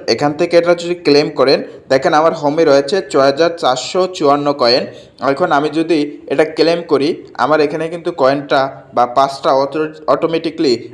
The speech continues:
বেড়ে গেছে। দেখেন আমার এখানে ছয় হাজার চারশো চার পাস আছে। ঠিক এইভাবে যদি আপনি এখানে কাজ করেন, আপনারা এখানে যদি পাসটা বাড়ান,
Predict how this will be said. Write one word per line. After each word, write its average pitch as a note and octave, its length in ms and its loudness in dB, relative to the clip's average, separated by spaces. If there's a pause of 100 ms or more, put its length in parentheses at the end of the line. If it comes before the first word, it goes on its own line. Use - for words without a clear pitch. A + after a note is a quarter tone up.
বেড়ে C3+ 200 4
গেছে। A#2 560 -4
দেখেন C3+ 300 0
আমার D#3+ 200 4
এখানে F3 200 -2 (100)
ছয় D3 120 4
হাজার D3+ 180 2
চারশো E3 440 -4 (100)
চার D#3 300 2 (360)
পাস C#3+ 400 2
আছে। A2+ 460 -4 (260)
ঠিক G#3+ 160 -4 (220)
এইভাবে D3 380 2
যদি F3+ 240 0
আপনি E3+ 220 0
এখানে E3 240 -4
কাজ C#3+ 300 -2
করেন, C3+ 260 2 (240)
আপনারা D3 320 0
এখানে D#3+ 280 -4
যদি E3 260 -2 (300)
পাসটা C#3+ 400 2
বাড়ান, B2 460 0